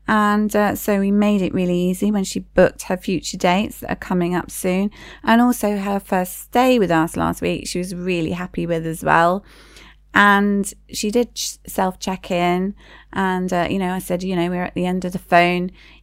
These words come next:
if you need, have any issues." But she said, "Well, hopefully we won't need to speak to you," and she didn't. She was fine. And the next day I just confirmed her next booking and took payment for that.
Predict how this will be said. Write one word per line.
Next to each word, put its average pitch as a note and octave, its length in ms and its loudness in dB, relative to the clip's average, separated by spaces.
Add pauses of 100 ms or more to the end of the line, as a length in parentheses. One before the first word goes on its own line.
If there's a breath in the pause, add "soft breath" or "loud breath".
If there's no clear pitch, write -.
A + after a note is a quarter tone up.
(180)
if F#3 320 -2
you F3+ 120 0
need, F3 200 0
have F3+ 200 -2
any E3+ 300 0
issues." F3 500 -2
But - 320 -6
she - 180 -8
said, F3 360 -4
"Well, - 320 0 (580 loud breath)
hopefully F3 540 0
we - 80 -2
won't E3 160 4
need F3 140 0
to - 60 -12
speak - 320 -4
to - 120 -4
you," A3 140 0
and E3+ 180 0
she - 120 -6
didn't. F3 500 0
She F#3 220 -6
was E3 180 -8
fine. D3+ 420 -2
And F#3+ 180 0
the G3+ 60 0
next - 300 -4
day D#3+ 160 -2
I D#3+ 60 -2
just E3 200 -6
confirmed D#3+ 580 -2
her D#3+ 180 -2
next - 320 -4
booking D#3 480 -2
and C#3+ 160 -2
took - 220 -12
payment D#3 480 -2
for F3 80 -10
that. E3 460 -2